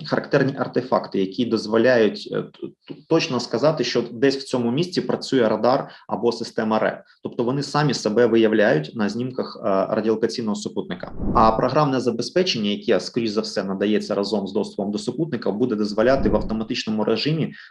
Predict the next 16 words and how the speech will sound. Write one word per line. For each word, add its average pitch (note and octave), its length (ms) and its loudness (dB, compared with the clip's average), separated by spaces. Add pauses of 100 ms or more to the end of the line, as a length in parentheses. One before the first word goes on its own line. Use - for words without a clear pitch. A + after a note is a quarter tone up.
розпізнавати A2 680 0
ці A2 220 -4
артефакти A2 760 -2
і B2 60 -2
видавати B2 380 2
точні B2 320 0
координати A2+ 520 0
розміщення G2+ 840 -2 (840)
систем G#2+ 400 -2
П G#2 80 2
П F#2+ 120 0
О. F2+ 280 2 (520)
Єдиний C3 360 2
недолік A#2+ 380 0
супутника, G#2 640 -2
е, G2+ 500 0